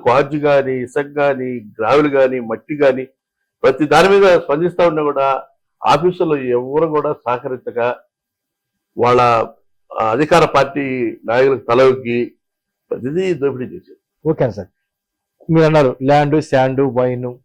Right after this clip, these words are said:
Speaker 2: ఇట్లాంటి, ఈ మీదంతా కూడా మైన్, ఇదంతా కూడా బాగా ప్రభుత్వం, అధికార పార్టీ, అప్పటి అధికార పార్టీ వైఎస్ఆర్ కాంగ్రెస్ పార్టీ ఇబ్బంది చేసినట్టున్నారు. ఓకే, బాగానే ఉంది. అయితే మీ పార్టీ విజయం సాధించిన తర్వాత నుంచి ఏ గ్రామం దగ్గరికి వెళ్ళినా సరే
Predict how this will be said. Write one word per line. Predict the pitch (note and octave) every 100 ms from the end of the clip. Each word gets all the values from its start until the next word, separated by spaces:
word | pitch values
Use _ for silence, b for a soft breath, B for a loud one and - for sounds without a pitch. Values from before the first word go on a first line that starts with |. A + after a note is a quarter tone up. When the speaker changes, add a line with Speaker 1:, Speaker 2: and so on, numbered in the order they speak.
| _
Speaker 2:
ఇట్లాంటి, | B2 D3+ C3+ C#3 -
ఈ | D3
మీదంతా | C#3+ D3+ D3 F#3
కూడా | E3 C#3+
మైన్, | B2 C#3 B2 A2+ _ -
ఇదంతా | C#3 D3+ F#3+
కూడా | F#3 G3
బాగా | D3 D3+ D#3+ F3+ E3 D3 C3+ B2 B2 -
ప్రభుత్వం, | C3+ D3+ D3 C3+ A2+ G#2+ _ _ -
అధికార | D3 D#3
పార్టీ, | C#3 C3
అప్పటి | A#2+ D3 D3
అధికార | D3 C#3+
పార్టీ | C3 B2
వైఎస్ఆర్ | C3 C#3 C3
కాంగ్రెస్ | A#2+ -
పార్టీ | B2 C3
ఇబ్బంది | B2+ B2
చేసినట్టున్నారు. | A#2 A2 G2 A2 A2+
ఓకే, | A#2+ A#2+
బాగానే | A#2 A2+
ఉంది. | G#2+ _ _ B B B F#3+
అయితే | A3
మీ | F#3+ E3+ F3+ F3
పార్టీ | F#3 G#3
విజయం | F3 D#3+ E3
సాధించిన | D3+ D3 C#3 C#3+
తర్వాత | C3 B2+ B2 A#2
నుంచి | G#2+ - G2+ _ _ _ _ _ _ -
ఏ | D3+ G#3 F#3 C#3
గ్రామం | D3 E3 F#3+ F#3+
దగ్గరికి | D#3 D3 C#3
వెళ్ళినా | C3 B2 B2+ A#2
సరే | A#2 B2